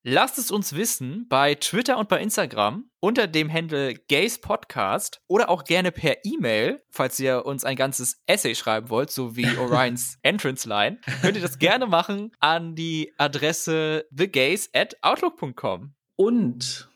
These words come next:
Speaker 2: wenn ihr uns eine Bewertung dalassen wollt, das könnt ihr nicht nur bei Apple Podcast machen, sondern jetzt ganz neu auch bei Spotify.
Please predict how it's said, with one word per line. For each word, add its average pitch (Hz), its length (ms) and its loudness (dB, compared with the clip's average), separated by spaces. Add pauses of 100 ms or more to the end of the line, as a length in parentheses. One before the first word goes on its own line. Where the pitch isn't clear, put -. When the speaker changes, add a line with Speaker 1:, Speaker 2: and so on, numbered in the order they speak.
(100)
Speaker 2:
wenn 156 300 0
ihr 185 160 -2
uns 151 400 0
eine 131 320 0
Bewertung 131 640 2
dalassen 117 520 -2
wollt, 131 340 2
das - 140 -2
könnt 170 220 0
ihr 143 140 2
nicht 190 300 -2
nur 147 220 4
bei 120 440 2
Apple 208 240 2
Podcast - 720 -2
machen, 160 300 -2
sondern 143 680 0
jetzt 120 400 -2
ganz 208 400 2
neu 165 340 4
auch - 400 -2
bei 113 180 0
Spotify. 120 960 2